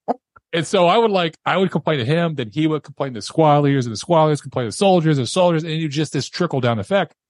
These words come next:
And I realized that I was, I was meant to be a shield for the commander. So I kept everything from them, from them having to handle. So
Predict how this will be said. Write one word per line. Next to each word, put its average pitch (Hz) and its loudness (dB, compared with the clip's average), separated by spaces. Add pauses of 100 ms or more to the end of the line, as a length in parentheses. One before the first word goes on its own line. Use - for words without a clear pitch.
(1040)
And 127 4
I 120 4
realized 123 4
that 104 2
I 120 4
was, 143 0
I 123 0
was 202 0
meant 147 0
to - -6
be 110 0
a 90 -2
shield 95 -2 (1200)
for 127 2
the 113 -2
commander. 92 -2 (120)
So 123 2
I 147 4
kept 160 0
everything 127 0
from 104 -4 (380)
them, 123 2
from 117 0
them 120 2
having 110 0
to 95 -6
handle. 120 -2
So 120 2